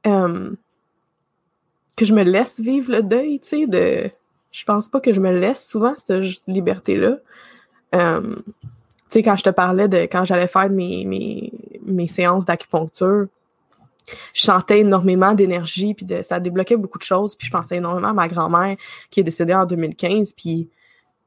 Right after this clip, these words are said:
je pleurais, là, de peine de manquer ma, de, de m'ennuyer de ma grand-mère, puis de comment qu'elle était malade, puis fait que, tu sais, ça, ça fait cinq ans, puis c'est même pas encore, euh, tu sais, c'est pas vraiment guéri. Je pense pas que tu peux guérir de ça.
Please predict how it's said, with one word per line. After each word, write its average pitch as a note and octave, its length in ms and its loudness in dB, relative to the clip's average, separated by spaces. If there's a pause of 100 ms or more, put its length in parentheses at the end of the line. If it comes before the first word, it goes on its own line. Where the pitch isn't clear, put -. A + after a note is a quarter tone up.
(160)
je F3 160 0
pleurais, G#3 1120 4
là, F#3+ 140 -2
de E3+ 100 0
peine G#3+ 640 0
de F3 160 -6
manquer F3+ 580 -2
ma, F#3 220 -2
de, F3 160 -6
de F3 100 -4
m'ennuyer G#3 360 2
de A3+ 60 -2
ma E3+ 120 -2
grand-mère, F3 600 -2
puis F#3+ 120 -12
de E3 240 -2 (1080)
comment G3+ 220 2
qu'elle F#3+ 120 0
était F#3 120 -2
malade, F#3+ 680 0
puis D#3+ 340 -8 (1200)
fait G3 100 -6
que, - 60 -16
tu G#3+ 60 0
sais, A3 60 4
ça, G3 300 0
ça - 140 -10
fait - 160 -6
cinq F#3 340 -4
ans, G#3+ 180 0
puis A3 140 -14
c'est F#3 140 0
même F3 240 0
pas G#3 140 4
encore, G3 440 0
euh, - 220 -2
tu - 60 -6 (420)
sais, A3 80 2
c'est G#3 140 2
pas C#4+ 160 4
vraiment G3 340 4
guéri. F3+ 580 -2
Je - 120 -12
pense F3+ 200 -4
pas F4+ 120 -10
que - 100 -18
tu - 80 -12
peux F#3 140 -4
guérir E3+ 640 0
de E3 160 -4
ça. - 320 -2